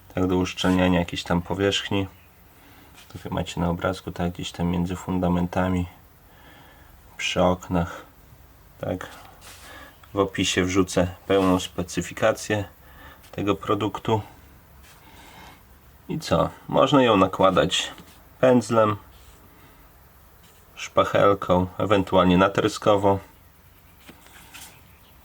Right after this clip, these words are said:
Przed, przed użyciem trzeba ją wstrząsnąć, tam trz-, pomieszać trzy razy przez trzy minuty, więc,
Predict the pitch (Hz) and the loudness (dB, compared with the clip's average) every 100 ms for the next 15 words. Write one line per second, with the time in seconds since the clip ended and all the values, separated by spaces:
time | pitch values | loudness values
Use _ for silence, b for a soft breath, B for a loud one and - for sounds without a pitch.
0 | - - - _ - - 107 - - - | -20 -20 -20 _ -8 2 2 2 -6 -10
1 | - 98 92 95 90 87 87 - - 85 | -6 -2 -2 -2 -2 -2 -2 -4 -8 -2
2 | 85 82 85 - - 98 104 - 90 92 | -2 -2 -6 -4 2 2 2 0 -2 -2
3 | - 87 90 - - - - 110 - 98 | -2 -2 0 -2 -4 -4 -4 0 2 4
4 | 107 107 92 - - 95 92 92 - 90 | 4 2 0 -2 -2 2 4 2 0 -6
5 | - _ B B B B - 90 - - | -8 _ B B B B -12 -10 -6 -4
6 | - 95 92 90 - 85 85 82 - | -2 -2 -2 -2 -4 -6 -4 -6 -10